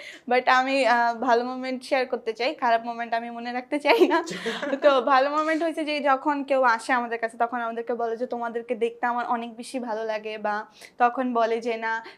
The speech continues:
Speaker 1: তোমার মতন আসলে আমরা যদি হইতে পারতাম, তো আর আসলে অনেক বেশি, মানে, লাকি আমরা।" আমি গুছিয়ে বলতে পারি না, I'm really sorry, but অনেক বেশি মোমেন্ট আছে যেগুলো আমি বলে বোঝাতে পারবো না।
Speaker 2: আসলে অনেক কিছু থাকে যেগুলো আমরা আজ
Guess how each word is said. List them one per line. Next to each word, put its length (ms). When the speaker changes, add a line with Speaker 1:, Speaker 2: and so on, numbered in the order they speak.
Speaker 1:
তোমার 240
মতন 240
আসলে 320
আমরা 180
যদি 160
হইতে 280
পারতাম, 300
তো 80
আর 200
আসলে 340
অনেক 360
বেশি, 260
মানে, 300
লাকি 360
আমরা।" 240
আমি 160
গুছিয়ে 360
বলতে 300
পারি 200
না, 160
I'm 100
really 200
sorry, 180
but 160
অনেক 360
বেশি 300
মোমেন্ট 340
আছে 140
যেগুলো 220
আমি 120
বলে 240
বোঝাতে 340
পারবো 220
না। 60
Speaker 2:
আসলে 200
অনেক 300
কিছু 200
থাকে 220
যেগুলো 300
আমরা 220
আজ 80